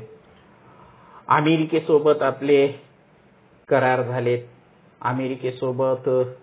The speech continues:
आपण करार करत असताना मोठमोठाले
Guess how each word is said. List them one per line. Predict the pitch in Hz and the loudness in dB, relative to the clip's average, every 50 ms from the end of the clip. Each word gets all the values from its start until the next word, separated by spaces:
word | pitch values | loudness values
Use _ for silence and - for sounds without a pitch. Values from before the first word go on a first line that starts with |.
| _ _ | _ _
आपण | - 107 110 - 127 123 120 | -12 -12 -10 -8 -10 -10 -8
करार | 120 123 120 123 123 117 | -6 -6 -4 -4 -4 -6
करत | 120 - 123 117 120 117 117 | -6 -6 -6 -6 -4 -6 -6
असताना | 113 120 120 - - - 120 120 120 120 123 123 120 117 - - - - _ _ _ _ _ _ _ _ _ _ - | -8 -10 -10 -12 -12 -10 -8 -8 -6 -8 -8 -8 -10 -10 -12 -16 -20 -20 _ _ _ _ _ _ _ _ _ _ -8
मोठमोठाले | 135 135 131 131 135 127 123 120 120 123 117 117 117 120 123 123 127 123 - | -6 -6 -4 -6 -6 -8 -8 -6 -2 -2 -2 -2 0 -2 -2 -2 -4 -6 -10